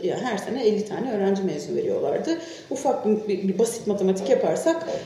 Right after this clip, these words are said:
e, senede dört yüz ta-, e, beş yüz tane psikolog me-, psikoloji lisans mezunu oluyordu. Şimdi bunların içinden de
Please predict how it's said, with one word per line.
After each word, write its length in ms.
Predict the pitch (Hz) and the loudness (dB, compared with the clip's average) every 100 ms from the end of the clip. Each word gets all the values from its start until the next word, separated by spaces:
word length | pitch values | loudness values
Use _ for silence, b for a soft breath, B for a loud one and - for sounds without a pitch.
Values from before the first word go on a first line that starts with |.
| - | 4
e, 200 | 220 214 | 8 8
senede 400 | 214 233 202 220 | 8 6 6 8
dört 240 | 247 247 | 8 8
yüz 140 | 226 - | 4 0
ta-, 160 | 196 - | 2 4
e, 260 | 196 185 | 6 6
beş 220 | 214 247 247 | 6 6 4
yüz 100 | - | 2
tane 220 | 202 269 | 0 0
psikolog 420 | - 220 208 - | 0 4 6 4
me-, 460 | 147 147 190 202 - | -2 -2 -2 -2 -4
psikoloji 420 | - 240 240 269 | 0 4 4 2
lisans 360 | 262 226 208 185 | -2 0 0 2
mezunu 420 | 180 - 156 139 | 2 0 -2 -2
oluyordu. 280 | - - - | 0 -2 -2
Şimdi 280 | - 214 | -4 -2
bunların 200 | 233 233 | -2 0
içinden 400 | 202 - 208 202 | 0 0 2 4
de 160 | 190 196 | 4 2